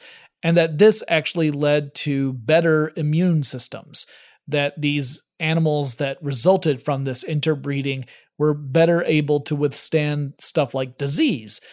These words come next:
And the dire wolves, because they didn't have this genetic diversity in their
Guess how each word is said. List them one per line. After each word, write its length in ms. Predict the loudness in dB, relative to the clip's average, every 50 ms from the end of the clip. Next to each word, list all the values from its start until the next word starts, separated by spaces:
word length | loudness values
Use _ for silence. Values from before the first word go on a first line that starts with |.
| -20 -20 _ _ _
And 460 | -4 -4 -4 -2 -4 -6 -8 -10 -12 _ _ _
the 220 | -2 0 0 2
dire 280 | 4 2 4 6 6 6
wolves, 320 | 6 4 2 2 0 -2
because 520 | -2 -4 -4 -2 0 0 0 2 0 -2 -4
they 280 | -4 -4 -4 -4 -6
didn't 380 | -8 -6 -2 -2 -2 0 -2 -4
have 400 | -4 -2 -2 -2 -2 -2 -2 -4
this 180 | -4 -4 -4
genetic 480 | -4 -4 -4 -2 -2 -2 -4 -4 -6 -6
diversity 880 | -6 -6 -4 -2 -2 -2 -2 -2 -4 -4 -6 -6 -8 -8 -10 -12 -12 _
in 220 | -8 -6 -6 -4
their 460 | -2 -2 0 2 2 2 2 0 -2